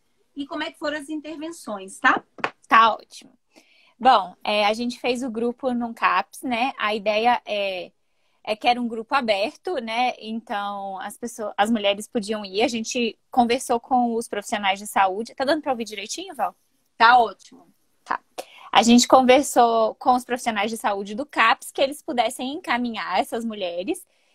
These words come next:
Speaker 2: e que encaminhassem, é, mulheres que tivessem alguma história de violência, mas não necessariamente precisavam falar que seria por conta da violência. Então, o grupo era um grupo aberto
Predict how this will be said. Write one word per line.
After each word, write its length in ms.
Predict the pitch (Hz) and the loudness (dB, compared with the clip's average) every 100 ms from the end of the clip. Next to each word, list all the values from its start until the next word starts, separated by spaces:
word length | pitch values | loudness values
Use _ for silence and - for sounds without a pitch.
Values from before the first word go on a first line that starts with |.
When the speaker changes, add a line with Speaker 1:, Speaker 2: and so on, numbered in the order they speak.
| _ | _
Speaker 2:
e 140 | - 302 | -4 -4
que 320 | - 285 285 | -4 -6 -4
encaminhassem, 1120 | 294 320 269 269 247 233 262 - 330 330 320 - | -2 0 0 -2 -4 -2 -4 -6 -8 -8 -10 -2
é, 640 | 240 240 240 240 233 226 | 2 4 4 2 0 -4
mulheres 600 | 240 254 240 247 269 294 - | -8 -4 0 -2 -2 -12 -10
que 200 | 302 - _ _ | -12 -12 _ _
tivessem 680 | - - 262 277 494 587 427 | -12 -8 -4 0 -2 -4 -8
alguma 240 | 269 233 | -8 -8
história 280 | 247 233 220 | -6 -4 -4
de 120 | 226 | -8
violência, 440 | 240 269 262 294 339 | -8 -6 -6 -8 -8
mas 140 | 302 | -6
não 80 | 302 | -6
necessariamente 640 | 359 403 381 302 277 311 | -8 -8 -6 -4 -6 -12
precisavam 560 | - 311 311 269 269 294 | -10 -10 -4 2 2 0
falar 420 | - 269 254 269 | 0 2 4 2
que 140 | - 302 | 0 -8
seria 320 | 311 269 330 | -8 -4 -6
por 140 | 226 | -6
conta 260 | - 277 294 | -10 -10 -10
da 100 | 277 - | -12 -12
violência. 580 | 262 302 254 185 - | -6 -4 -4 -10 -16
Então, 280 | 196 277 311 - _ _ _ _ _ _ | -10 -6 -6 -8 _ _ _ _ _ _
o 120 | 262 | -4
grupo 440 | 240 302 370 - 269 | 0 2 2 4 4
era 140 | 254 | 4
um 60 | 254 | 2
grupo 240 | 240 226 | -4 0
aberto 680 | 302 247 220 226 359 - | 0 2 2 2 -2 -8